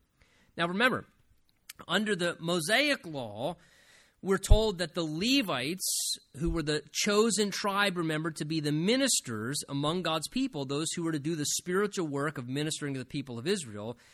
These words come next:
that they were to begin their ministry at age thirty. That was the age where they were to enter into their ministry. In the days of David, remember, David adjusted that starting age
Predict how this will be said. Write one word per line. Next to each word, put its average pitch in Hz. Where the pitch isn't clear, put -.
that 139
they 214
were 240
to 220
begin 175
their 196
ministry 160
at 151
age 123
thirty. 185
That 139
was 170
the 170
age 160
where 143
they 139
were 143
to -
enter 139
into 196
their 143
ministry. 135
In 170
the 180
days 196
of 135
David, 170
remember, 160
David 190
adjusted 165
that 135
starting 139
age 139